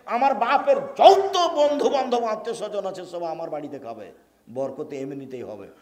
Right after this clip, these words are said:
হতে হবে, হবেই।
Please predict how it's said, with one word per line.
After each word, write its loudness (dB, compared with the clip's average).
হতে -4
হবে, -6
হবেই। 0